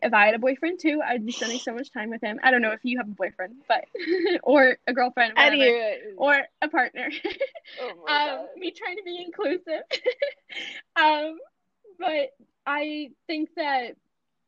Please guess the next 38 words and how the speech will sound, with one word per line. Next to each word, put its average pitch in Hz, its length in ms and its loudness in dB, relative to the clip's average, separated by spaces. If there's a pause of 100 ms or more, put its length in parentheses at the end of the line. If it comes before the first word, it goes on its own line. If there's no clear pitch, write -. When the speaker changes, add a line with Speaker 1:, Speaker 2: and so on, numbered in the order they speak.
(600)
Speaker 2:
Yeah, 247 220 4
Speaker 1:
talking 190 160 -10
Speaker 2:
I 247 140 6
Speaker 1:
to 285 40 2
them 294 140 4
Speaker 2:
would, 320 120 2
Speaker 1:
is 285 80 0 (120)
Speaker 2:
I 220 120 4
Speaker 1:
important. 240 440 -4
Speaker 2:
would 226 140 -10
agree. 196 540 -10 (100)
I 139 200 -4
think 247 300 -10
that, 202 260 -6
like, 104 340 -10 (540)
um, 220 800 -6 (1040)
Speaker 1:
Yeah. 381 220 4
Speaker 2:
yeah, 381 60 0
just, 349 300 -10
like, 381 200 -6 (420)
ask 233 340 -6 (100)
her 269 180 -6
to, 247 540 -6 (140)
ask 214 220 -10
them 254 220 -10
to, 294 100 -8
like, 262 220 -4
sit 214 220 -8
down 202 260 -4
and 202 120 -10
be 240 160 -2
like, 247 200 -2 (100)
"Hey, 320 340 0
like, 262 240 -2 (460)
I 226 60 4
really 254 280 2
miss 247 300 -2
you. 240 480 -2